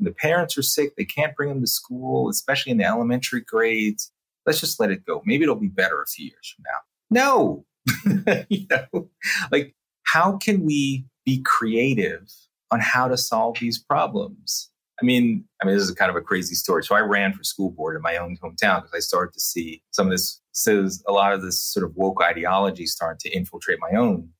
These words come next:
school. And, uh, a couple months ago, we had the Olympics where all the kids are playing these great games and everyone wins a medal, you know, gold, medal, silver. And, uh, it's really wonderful and take photos, blah, blah, blah.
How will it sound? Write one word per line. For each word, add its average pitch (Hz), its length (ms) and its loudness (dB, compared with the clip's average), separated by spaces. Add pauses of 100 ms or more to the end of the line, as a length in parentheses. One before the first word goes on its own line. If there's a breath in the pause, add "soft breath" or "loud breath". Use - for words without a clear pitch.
(120)
school. 113 540 0 (100)
And, 90 220 -2
uh, 85 240 -6
a - 100 -14
couple 113 200 -2
months 98 260 2
ago, 90 140 -2
we 87 160 -4
had 87 320 0 (340)
the 90 180 2
Olympics 95 640 0
where 87 120 0
all 98 240 2
the 92 100 -6
kids 92 400 -4
are - 40 -20 (120)
playing 82 240 -4
these 80 180 -6
great 85 340 -6
games 135 500 2
and 87 220 -4 (160)
everyone 98 420 2
wins 85 240 -6
a 120 40 0
medal, 151 260 2 (140)
you 92 100 -10
know, 85 100 -4
gold, 90 460 -4
medal, 92 200 -2
silver. 78 520 -2
And, 85 260 -4
uh, 92 160 -2
it's 139 140 -2
really 202 220 4
wonderful 107 640 0
and 98 140 0
take - 220 -6
photos, 92 580 -2
blah, 85 100 0
blah, - 100 -10
blah. 85 140 -6